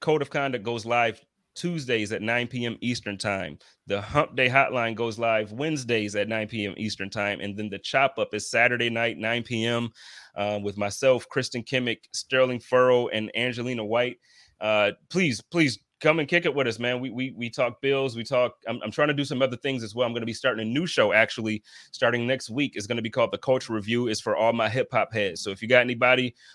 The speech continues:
who loves hip hop, who loves old school hip hop, authentic hip hop,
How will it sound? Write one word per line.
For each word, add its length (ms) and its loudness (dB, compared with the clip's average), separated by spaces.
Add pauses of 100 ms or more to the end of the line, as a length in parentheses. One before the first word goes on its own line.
who 100 -4
loves 340 4
hip 200 0
hop, 280 6
who 80 -2
loves 260 2
old 240 6
school 220 -4
hip 220 -2
hop, 260 -4
authentic 580 0
hip 200 -2
hop, 240 -2